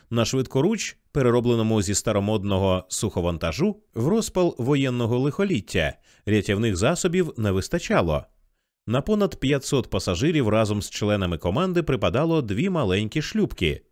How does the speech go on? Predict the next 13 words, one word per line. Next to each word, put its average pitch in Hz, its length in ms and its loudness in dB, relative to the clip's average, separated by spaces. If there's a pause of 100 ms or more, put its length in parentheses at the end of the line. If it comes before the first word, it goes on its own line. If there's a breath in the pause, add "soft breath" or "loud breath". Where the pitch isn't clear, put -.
(320 soft breath)
Майже 185 340 0
не 147 100 0
було 120 280 2
також 127 460 -2
рятівних 107 500 0
жилетів 120 640 0
і 127 100 0
навіть 185 420 -2
рятівних 123 600 -2
кругів. 98 580 -2 (720)
Стискаючи 190 640 0
руками 143 480 0
поруччя, 117 640 0